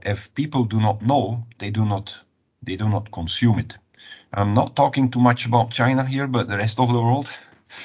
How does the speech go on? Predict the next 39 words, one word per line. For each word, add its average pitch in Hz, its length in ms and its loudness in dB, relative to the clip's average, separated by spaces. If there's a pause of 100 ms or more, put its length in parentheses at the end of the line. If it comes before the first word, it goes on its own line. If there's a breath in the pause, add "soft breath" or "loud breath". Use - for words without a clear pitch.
(160 loud breath)
So 117 160 2
the 107 160 4
Western 135 440 0
world 113 480 0 (200)
is 101 200 -8
eating 110 300 0
much 101 400 -2
less 117 240 -2
fish - 420 -8
and 104 140 -2
shrimp. - 340 -4 (840 soft breath)
And 113 160 2
that 117 320 2
has 104 260 -4
been 98 400 -2
really 123 340 2
an 104 120 -2
issue, 117 360 -2 (240)
uh, 92 340 -6
that, 95 260 2 (100)
that 98 220 -2
misunderstanding 117 680 2
what 117 380 -2
is 107 360 -4 (280)
a - 80 -12
farmed 104 520 -4
fish - 340 -6
and 104 140 -6
shrimp. - 420 -6
People, 120 480 2
all, 127 380 2
everybody 139 360 0
knows 107 280 -2
what 104 160 -4
is 92 120 -4
a 87 140 -6 (680 soft breath)
a 87 60 -4
farm 90 400 -2
chicken - 340 -6